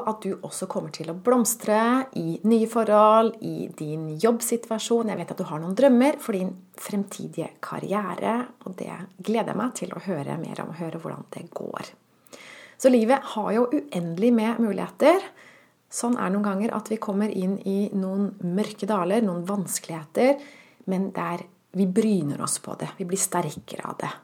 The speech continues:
og vi kommer sterkere tilbake. Og det kommer du også til å gjøre. Så jeg håper det her var inspirerende, at du er klar for å k-, krabbe opp på hesten igjen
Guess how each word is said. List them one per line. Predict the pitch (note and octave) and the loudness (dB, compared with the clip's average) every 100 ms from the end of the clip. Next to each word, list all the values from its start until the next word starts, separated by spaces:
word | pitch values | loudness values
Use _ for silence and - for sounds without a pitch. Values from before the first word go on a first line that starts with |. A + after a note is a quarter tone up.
| _ | _
og | - | -10
vi | F3+ F3+ | -8 -8
kommer | - - | -10 -10
sterkere | - D#3+ - - | -8 -8 -10 -14
tilbake. | - - - - - - - | -12 -12 -12 -14 -14 -14 -8
Og | F#3+ | -4
det | F3 - - | -4 -6 -6
kommer | F#3+ | -6
du | F3+ | -6
også | - - - - | -8 -8 -10 -10
til | - - | -10 -10
å | |
gjøre. | - - - - _ _ - - - - - | -10 -12 -14 -20 _ _ -20 -20 -20 -20 4
Så | D4 | 8
jeg | C#4 | 8
håper | B3+ | 6
det | |
her | B3 B3+ A3+ | 4 2 2
var | A3+ A3+ A#3 | 0 2 0
inspirerende, | A#3 G#3+ G#3+ F3 F#3+ A3+ | -2 -4 -4 -2 -2 -2
at | G3+ - | -4 -6
du | G3+ | -6
er | - - | -4 -4
klar | - A#3 A#3+ | 4 6 6
for | - G#3 G#3 - | -2 -4 -4 -2
å | F#3+ G3+ - - _ - - - | -2 -2 -4 -10 _ -20 -20 -16
k-, | - - - | -12 -8 -10
krabbe | - G#3 F#3 | 0 4 4
opp | F#3 | 2
på | G3 | 0
hesten | F#3 F3+ | 0 -2
igjen | F3 G#3 | 0 0